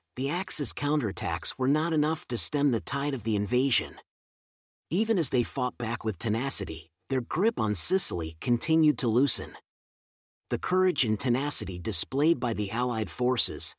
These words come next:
along with the strategic prowess of their leaders, ensured that Operation Husky continued to push forward, bringing the Allies one step closer to victory in World War Two. Despite the fierce resistance from the Axis powers,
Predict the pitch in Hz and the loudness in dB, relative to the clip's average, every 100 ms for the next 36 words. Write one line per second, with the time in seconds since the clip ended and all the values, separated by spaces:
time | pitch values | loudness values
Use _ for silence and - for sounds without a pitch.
0 | _ 117 131 151 180 170 123 107 - 120 | _ -6 -2 -2 0 -2 0 -2 0 -2
1 | - 165 151 123 - - 143 147 131 113 | -2 -2 -2 -4 -4 -4 0 2 2 2
2 | 107 104 120 147 85 - - - _ - | 0 0 0 0 -2 0 0 0 _ -2
3 | 123 123 - 196 196 156 120 135 - 113 | 0 2 0 0 0 -2 -2 -4 -2 2
4 | 120 147 120 98 143 - - 82 80 131 | 4 2 0 -2 2 2 2 -2 -6 -4
5 | 123 - 175 170 135 120 127 117 - 127 | -2 0 0 0 -2 -4 -2 -2 0 2
6 | 135 90 80 - _ _ _ 139 175 185 | 2 0 -4 -12 _ _ _ -2 0 2
7 | 147 131 143 147 127 120 110 127 143 139 | 0 0 -2 -2 0 0 0 0 2 2
8 | - 143 - - 151 165 131 113 98 139 | 2 0 -4 -2 0 2 0 -2 -2 -2
9 | - 101 95 87 - 113 117 131 127 117 | -2 -4 -2 -4 -2 0 0 0 -2 0
10 | 113 110 - 143 92 - _ _ _ _ | 0 2 2 2 0 -10 _ _ _ _
11 | _ _ _ _ _ - 110 - 151 185 | _ _ _ _ _ 0 4 4 0 -6
12 | - 104 - 143 139 - 104 131 135 - | -4 -6 -2 0 0 0 2 2 2 0
13 | 87 87 - 107 104 104 117 113 104 - | 0 -2 0 -2 -2 -2 -4 0 2 2
14 | - 107 80 78 - - | 0 -2 -2 -4 0 0